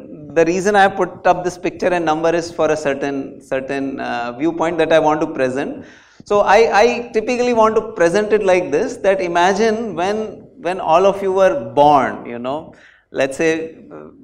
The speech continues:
you know, I, uh, or we knew each other, and let's say I happened to be a person who just for some reason, you know, I said that, "Look,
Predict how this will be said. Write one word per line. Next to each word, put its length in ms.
you 140
know, 120
I, 320
uh, 420
or 280
we 140
knew 220
each 220
other, 300
and 140
let's 220
say 80
I 160
happened 460
to 80
be 140
a 60
person 380
who 160
just 400
for 120
some 280
reason, 340
you 80
know, 120
I 120
said 300
that, 180
"Look, 340